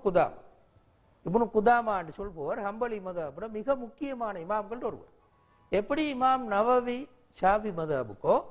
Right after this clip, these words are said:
அதே மாதிரி இமாம் இப்னு குதாமா ஹம்பலி மதுஹப் இமாம். அந்த புத்தகத்திலே விசேஷம் என்னென்றால், அவரும் எப்பவுமே தண்ட கருத்தை மட்டும் சொல்ல மாட்டார், தண்ட மதுஹப் கருத்தை மட்டும் சொல்ல மாட்டார், வேற மதுஹப்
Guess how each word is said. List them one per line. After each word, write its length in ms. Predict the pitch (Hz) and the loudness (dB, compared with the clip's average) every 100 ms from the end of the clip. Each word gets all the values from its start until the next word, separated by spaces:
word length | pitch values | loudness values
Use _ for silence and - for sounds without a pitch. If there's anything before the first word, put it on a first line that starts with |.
| - - _ _ _ _ _ _ | -18 -20 _ _ _ _ _ _
அதே 220 | 135 175 214 | 2 4 4
மாதிரி 220 | 233 226 185 | 4 4 0
இமாம் 260 | 185 196 190 - - _ _ 165 | 0 0 -2 -10 -20 _ _ 0
இப்னு 260 | 208 220 - | 2 2 2
குதாமா 420 | 165 156 139 185 233 | 4 4 4 0 0
ஹம்பலி 320 | 220 220 214 151 | 0 2 0 -2
மதுஹப் 280 | 120 113 180 - | -6 -8 -8 -14
இமாம். 220 | - - _ _ _ _ _ _ _ _ _ _ _ - 214 | -18 -20 _ _ _ _ _ _ _ _ _ _ _ 0 0
அந்த 160 | 320 359 | 0 -2
புத்தகத்திலே 480 | 330 302 285 285 247 208 | -2 2 2 2 -4 -4
விசேஷம் 400 | 196 254 247 214 | -6 -6 -6 -8
என்னென்றால், 340 | 170 147 139 143 | -8 -6 -4 0
அவரும் 380 | 208 269 226 175 160 | 4 4 2 -4 -8
எப்பவுமே 500 | 165 240 226 170 147 143 135 - _ _ _ - | -2 2 2 2 -4 -6 -8 -16 _ _ _ -2
தண்ட 200 | 269 320 262 | 2 2 2
கருத்தை 240 | 247 - 233 | 0 -2 -6
மட்டும் 240 | 220 - | -6 -6
சொல்ல 140 | 247 180 | -6 -6
மாட்டார், 280 | 107 - - | -10 -18 -10
தண்ட 140 | 156 208 202 | -4 -2 0
மதுஹப் 340 | 214 208 185 | -2 -2 -2
கருத்தை 200 | 180 180 170 | -6 -4 -8
மட்டும் 200 | 175 226 | -8 -10
சொல்ல 120 | 147 95 | -12 -14
மாட்டார், 220 | - _ _ _ _ 190 | -20 _ _ _ _ 8
வேற 140 | 269 311 262 | 8 6 2
மதுஹப் 280 | 240 214 | 0 -2